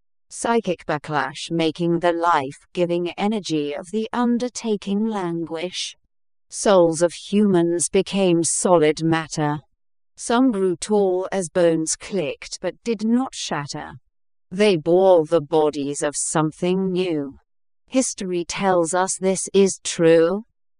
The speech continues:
Consult the Asperian Empire's Lomne if you must. But my dear readers, the Empire provides,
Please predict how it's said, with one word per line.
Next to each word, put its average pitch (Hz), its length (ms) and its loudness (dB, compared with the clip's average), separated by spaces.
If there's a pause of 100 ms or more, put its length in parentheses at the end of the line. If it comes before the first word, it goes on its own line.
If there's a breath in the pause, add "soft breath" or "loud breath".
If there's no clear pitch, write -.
(160)
Consult 202 680 0
the 170 140 0
Asperian 185 920 2
Empire's 156 680 2
Lomne 156 640 0
if 160 200 -10
you 156 200 -2
must. 160 720 -6 (540)
But 190 200 -4
my 208 280 0
dear 160 440 2
readers, 156 720 -2
the 175 240 0
Empire 160 640 0
provides, 175 680 0